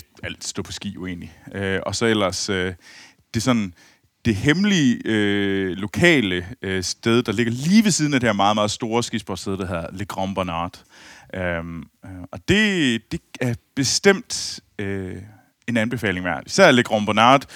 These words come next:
La Clusaz og Sej, Samno, det er kun for lokale, fordi det er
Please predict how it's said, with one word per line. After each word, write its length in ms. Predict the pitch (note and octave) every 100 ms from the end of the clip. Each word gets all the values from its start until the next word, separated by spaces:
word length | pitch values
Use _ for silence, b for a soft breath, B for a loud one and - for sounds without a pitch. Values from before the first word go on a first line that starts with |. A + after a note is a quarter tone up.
| B B
La 100 | C3
Clusaz 460 | B2 B2 A#2+ A2+ C#3
og 120 | B2
Sej, 360 | - D#3 D#3 - B B B
Samno, 560 | - C#3 B2+ C3 C#3+ C#3+ -
det 180 | A2+ G#2
er 160 | G#2 G#2
kun 240 | - C3 B2+
for 100 | A2+
lokale, 400 | F#2 A#2+ A2+ -
fordi 200 | F2+ F#2+
det 120 | D#2
er 100 | E2+